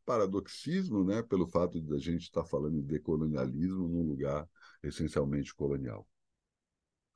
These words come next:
Não custa lembrar que... Ah, olha só, acabei de lembrar que não estamos encerrando aí as,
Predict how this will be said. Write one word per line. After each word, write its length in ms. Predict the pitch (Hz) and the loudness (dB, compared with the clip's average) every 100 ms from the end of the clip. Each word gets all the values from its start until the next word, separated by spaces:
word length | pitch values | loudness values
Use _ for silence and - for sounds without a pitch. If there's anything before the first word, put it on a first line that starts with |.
| _ _ _ _ | _ _ _ _
Não 120 | 78 71 | -8 -6
custa 340 | - 87 95 | -8 -2 0
lembrar 460 | 92 80 76 87 98 | 2 0 0 -2 -2
que... 120 | 101 95 90 | -2 0 -2
Ah, 200 | 98 131 | -4 -6
olha 180 | 160 123 | -4 -4
só, 320 | 110 - 113 | -4 -2 0
acabei 340 | 104 - 82 107 | 0 0 0 0
de 80 | 110 | 0
lembrar 360 | 107 82 87 | 0 4 2
que 80 | 85 | 2
não 120 | 76 76 | -2 0
estamos 260 | 95 110 | 2 2
encerrando 600 | 98 104 82 82 92 90 | 2 4 4 6 4 4
aí 220 | 80 76 78 | 4 4 4
as, 280 | 69 65 | 0 -4